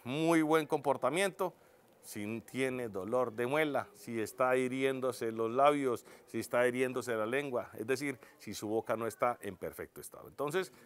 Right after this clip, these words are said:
ahí es donde entra el odontólogo equino, que fuera de que trabaja los dientes, trabaja también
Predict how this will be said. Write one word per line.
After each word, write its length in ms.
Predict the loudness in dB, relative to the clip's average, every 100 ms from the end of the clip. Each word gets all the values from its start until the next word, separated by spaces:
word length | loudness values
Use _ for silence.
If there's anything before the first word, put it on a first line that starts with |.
| -10
ahí 240 | -2 2 4
es 80 |
donde 160 | 4 2
entra 300 | 2 0 0 -4
el 160 | -4
odontólogo 680 | -4 -4 0 2 2 0 -2 -6 -20 -8
equino, 460 | -6 0 2 2 0
que 140 | -2
fuera 300 | 2 4 4
de 80 | 2
que 140 | -2
trabaja 360 | -2 4 8 8
los 120 | 6
dientes, 400 | 4 0 0 -2
trabaja 380 | 6 8 10 8
también 380 | 6 2 2